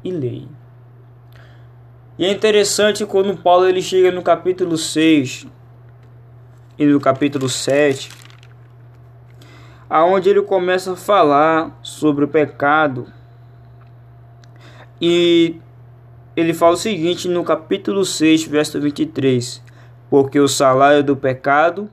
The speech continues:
é a morte, mas o dom gratuito de Deus é a vida eterna em Cristo Jesus, nosso Senhor." E quando ele fala no capítulo sete, verso dezenove e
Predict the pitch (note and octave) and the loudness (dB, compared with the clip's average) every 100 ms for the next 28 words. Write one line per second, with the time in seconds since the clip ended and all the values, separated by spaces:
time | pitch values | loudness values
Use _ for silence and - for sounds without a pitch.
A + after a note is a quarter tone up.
0 | _ - C#3+ C#3 C3 C3+ C#3 C#3 C#3 - | _ -8 -4 -4 -4 -2 0 -2 -6 -16
1 | - - - - - - - C#3 D#3 D#3 | -20 -20 -20 -20 -20 -20 -10 0 2 4
2 | C#3+ D3 C#3+ E3+ D#3 D3+ D3 F#3+ G3+ G3+ | 2 0 0 0 0 0 -2 -4 -4 -4
3 | D#3+ C#3+ C3 D#3+ G3+ G#3+ - - - D#3 | -2 -2 2 4 4 2 -6 -14 -12 -2
4 | C#3+ C3 C#3 D3 C3 - C#3 C3+ C#3 C3 | -2 0 0 -2 -2 -2 0 0 -2 -6
5 | - D3+ C#3 C3 E3+ F#3 F#3 F#3 D3+ B2+ | -6 -2 -2 -2 -2 -2 0 0 0 0
6 | C#3 C3 B2 B2+ B2 B2+ - D#3 C#3 C3+ | -4 -4 -4 -6 -6 -10 -8 -4 -2 -2
7 | B2+ - - - - - - - - - | -4 -12 -20 -20 -20 -20 -20 -20 -20 -20
8 | - - - - C3 C3 D#3+ F3 E3+ D#3 | -20 -20 -20 -12 -8 -2 2 4 4 2
9 | - D#3 D#3+ D#3+ D#3 D#3 - - C#3 C3+ | 0 2 2 2 0 -2 -14 -6 -2 -2
10 | C3 D3 D3 D3 - - C#3 C#3 C3+ C#3 | -2 -4 -2 -4 -4 -2 0 0 -2 -6
11 | C3+ - - - - C3 C3+ C3 - - | -8 -12 -20 -20 -4 0 2 2 -4 -8
12 | C3 C#3+ - D3 D#3+ D#3+ C#3 B2+ C3 C3 | -8 -8 -8 -4 -2 0 0 0 0 0
13 | B2 C3 C3+ - - - - - - - | 0 -4 -8 -14 -20 -20 -20 -20 -20 -20
14 | - - - C#3+ C#3 C3+ C3 | -20 -20 -8 -4 -2 -2 -4